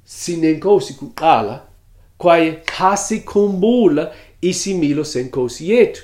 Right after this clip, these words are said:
xa simazi inkosi yethu kakhulu, xa simazi uYesu Kristu kakhulu, singafunda ukuvuyana ukuvuya eNkosini nanini na. Kufuneka simazi yena,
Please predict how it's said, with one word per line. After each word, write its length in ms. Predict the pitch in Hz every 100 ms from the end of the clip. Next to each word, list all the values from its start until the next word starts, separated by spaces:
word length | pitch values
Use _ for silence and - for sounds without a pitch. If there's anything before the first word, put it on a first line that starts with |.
| - _ _ _ _
xa 320 | - 185 214 226
simazi 1000 | - 202 185 202 226 233 196 160 175 - _ _ _ -
inkosi 640 | 185 190 170 165 160 151
yethu 240 | 135 135
kakhulu, 640 | 139 143 - - 247 143 - - -
xa 180 | 190 220
simazi 560 | 240 208 190 196 190
uYesu 380 | 175 170 175 175
Kristu 320 | - 190 185
kakhulu, 680 | 180 170 165 - 196 135 156 - _ - -
singafunda 880 | - 175 175 180 233 262 226 143 160 - -
ukuvuyana 720 | 165 202 180 220 202 143 123 123 - _ _ -
ukuvuya 580 | 175 208 180 214 160 143
eNkosini 720 | 151 185 175 - 135 117 113 _ _ _ 127
nanini 340 | 131 127 127
na. 280 | 185 233 117 - - - - -
Kufuneka 600 | 202 202 190 180 190 185
simazi 1120 | - 180 165 170 202 226 208 139 123 139 - _ _ _ 135
yena, 380 | 175 202 135